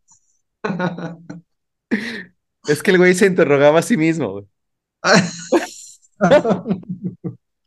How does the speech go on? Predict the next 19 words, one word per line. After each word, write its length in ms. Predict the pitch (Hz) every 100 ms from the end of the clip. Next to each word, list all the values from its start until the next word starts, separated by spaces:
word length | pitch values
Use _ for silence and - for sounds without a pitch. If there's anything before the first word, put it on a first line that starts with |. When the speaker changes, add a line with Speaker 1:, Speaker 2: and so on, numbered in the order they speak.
| _ _ _ _ _ _ _
Speaker 1:
A 80 | 120
ver, 180 | 127 127
para, 200 | 131 131
me 140 | 131
lo 60 | 135
imagino 440 | 135 139 170 180 196
así 200 | 170 170
como 300 | 190 156 -
que 280 | 131 120 113
se 140 | 139
sentaba 380 | 131 131 139 147
en 80 | 151
el, 440 | 147 127 107 101 _ _ - - _ _ 120
en 100 | 123
el 140 | 113
de 80 | 113
los 180 | 113 -
testigos, 480 | 117 - 127 131
¿verdad? 320 | 120 120 143